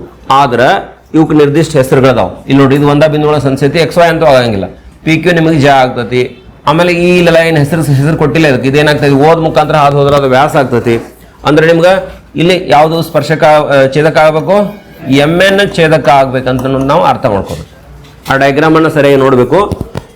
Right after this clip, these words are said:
ಛೇದಕ ರೇಖೆ ಬರೆಯಿರಿ ಅಂದಾರ. ಛೇದಕ ರೇಖೆ, ಛೇದಕ ರೇಖೆ equal to ಏನ್ ಬರಿಬೇಕು ನಾವು? ಎಂ ಎನ್ ಇಲ್ಲಿ ಛೇದಕ ರೇಖೆ ಆಗ್ತದೆ ಅನ್ನೋದನ್ನ ಅರ್ಥ ಮಾಡ್ಕೋಬೇಕು. ಇದಕ್ಕಿಂತ ಹೆಚ್ಚಿಗೆ ಏನಿಲ್ಲ ಅಧ್ಯಯನ ಮಾಡೋದಿಲ್ಲ.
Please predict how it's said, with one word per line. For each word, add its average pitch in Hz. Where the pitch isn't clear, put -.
ಛೇದಕ 196
ರೇಖೆ 170
ಬರೆಯಿರಿ 147
ಅಂದಾರ. 135
ಛೇದಕ 160
ರೇಖೆ, 139
ಛೇದಕ 139
ರೇಖೆ 139
equal 131
to 131
ಏನ್ 139
ಬರಿಬೇಕು 135
ನಾವು? 175
ಎಂ 160
ಎನ್ 185
ಇಲ್ಲಿ 165
ಛೇದಕ 139
ರೇಖೆ 131
ಆಗ್ತದೆ 123
ಅನ್ನೋದನ್ನ 120
ಅರ್ಥ 139
ಮಾಡ್ಕೋಬೇಕು. 110
ಇದಕ್ಕಿಂತ 139
ಹೆಚ್ಚಿಗೆ 131
ಏನಿಲ್ಲ 135
ಅಧ್ಯಯನ 131
ಮಾಡೋದಿಲ್ಲ. 135